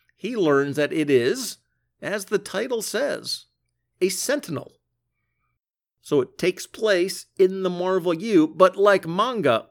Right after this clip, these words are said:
that overall plot is really just a backdrop for teen and high school dramas of all sorts. I didn't know what to expect from this, but I have to say,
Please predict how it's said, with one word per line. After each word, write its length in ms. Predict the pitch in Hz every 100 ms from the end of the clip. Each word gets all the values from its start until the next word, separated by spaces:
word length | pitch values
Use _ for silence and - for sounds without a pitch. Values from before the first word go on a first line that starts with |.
| -
that 320 | 165 247 -
overall 500 | 185 196 190 202 185
plot 460 | 156 - 156 190 - _ _ _ _ _
is 200 | 170 156
really 340 | 160 254 302
just 240 | - 240 -
a 60 |
backdrop 600 | - 240 285 - 117 - _ _ _ _ _
for 140 | 180
teen 760 | 180 - 226 220 220 220 220 196 _ -
and 200 | 160 165
high 200 | 190 196
school 360 | - - 196
dramas 480 | 147 165 160 160 147
of 100 | 139
all 540 | - 156 160 151 147
sorts. 640 | - - - 117 101 - - _ _ _ _
I 100 | -
didn't 360 | 127 120 160 185
know 160 | 160 156
what 240 | 156 156
to 100 | 147
expect 480 | 135 - - 214 -
from 200 | 185 151
this, 200 | 139 135
but 200 | - 160
I 80 | 160
have 340 | 160 226 -
to 100 | 226
say, 520 | - 233 208 131 143